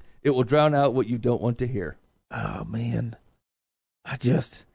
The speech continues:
Speaker 1: I don't
Speaker 2: I,
Speaker 1: agree with that at
Speaker 2: I
Speaker 1: all.
Speaker 2: f-, here's the deal. I know, I know that it feels like it's, it's, uh, that you shouldn't talk to people.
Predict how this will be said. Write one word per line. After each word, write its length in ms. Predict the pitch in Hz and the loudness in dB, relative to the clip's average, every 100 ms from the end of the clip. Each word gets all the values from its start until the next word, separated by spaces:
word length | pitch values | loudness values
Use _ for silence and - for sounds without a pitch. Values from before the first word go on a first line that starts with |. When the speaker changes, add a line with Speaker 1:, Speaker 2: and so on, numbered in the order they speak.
| _ _ - | _ _ -4
Speaker 1:
I 60 | 123 | 0
don't 100 | 135 | 2
Speaker 2:
I, 20 | |
Speaker 1:
agree 180 | 123 139 | 2 0
with 80 | 127 | 2
that 80 | 131 | 6
at 60 | |
Speaker 2:
I 100 | 196 | 6
Speaker 1:
all. 160 | 240 - - | 6 0 -6
Speaker 2:
f-, 120 | - | -6
here's 280 | 151 220 170 | 2 4 4
the 60 | 170 | 4
deal. 160 | 190 | 4
I 180 | - 175 | 4 2
know, 460 | 185 202 196 165 180 | 6 6 8 6 2
I 140 | 170 | 0
know 400 | 180 185 185 175 | 2 6 8 8
that 180 | 156 151 | 8 4
it 80 | 139 | 4
feels 280 | 156 156 143 | 4 4 8
like 180 | 143 | 8
it's, 280 | 131 127 - | 8 4 -2
it's, 340 | - 131 - - | 2 0 2 4
uh, 520 | 120 107 104 104 104 - _ _ _ _ _ _ _ _ _ _ _ _ - | 6 8 6 6 2 -2 _ _ _ _ _ _ _ _ _ _ _ _ -6
that 100 | - | -2
you 140 | 147 131 | 4 4
shouldn't 540 | - 160 120 60 - | 8 8 8 -6 -2
talk 280 | 135 131 - | 6 6 4
to 60 | |
people. 380 | 107 107 120 170 | 2 4 4 0